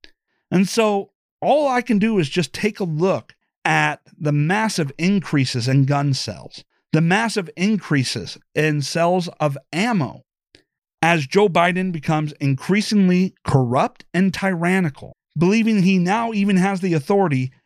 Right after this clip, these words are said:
to demand that you take an injection without knowing what you're being injected with. It's really, i-, i-, it's unbelievable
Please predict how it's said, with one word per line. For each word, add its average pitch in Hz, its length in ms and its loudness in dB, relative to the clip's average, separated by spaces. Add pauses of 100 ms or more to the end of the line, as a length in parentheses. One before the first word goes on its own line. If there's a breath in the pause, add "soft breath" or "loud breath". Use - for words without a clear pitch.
(200)
to 170 80 2
demand 175 460 0
that 160 180 -4
you 180 200 6
take 208 300 -2
an 196 80 0
injection 165 760 -2 (260)
without 180 440 0
knowing 160 500 0 (180)
what 170 280 2
you're 170 160 -2
being 165 260 0
injected 151 580 0
with. - 280 -2 (340)
It's 165 360 -2 (100)
really, 214 640 0 (380)
i-, 185 60 2
i-, 180 100 -2
it's 165 400 -4
unbelievable 262 760 -2